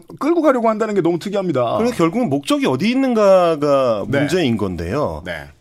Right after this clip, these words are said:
Speaker 2: 일본, 당시에 식민지 일본 정부의 그 잘못을 물타기 하려고
Speaker 1: 음.
Speaker 2: 그거의 정당성을 부여하려다 보니까 엉뚱하게 한국전쟁 이후에, 한국전쟁을 전후해서 벌어졌던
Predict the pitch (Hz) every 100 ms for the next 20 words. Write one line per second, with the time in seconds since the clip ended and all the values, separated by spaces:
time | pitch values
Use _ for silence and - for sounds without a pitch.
0 | - 160 196 208 170 139 160 175 - 196
1 | - 277 277 262 233 240 - 143 160 165
2 | 208 202 196 190 185 123 123 135 143 143
3 | 151 202 190 - 143 104 131 143 156 156
4 | 139 - 101 117 185 175 160 135 107 90
5 | 85 82 - - 90 127 151 143 110 123
6 | 170 165 151 147 - 135 175 151 135 123
7 | 120 120 123 110 104 - 135 113 - -
8 | - - - 185 233 247 226 202 202 285
9 | 285 285 240 214 214 208 113 170 196 220
10 | 170 - - 240 233 214 202 202 147 240
11 | 247 233 202 143 139 139 127 123 208 269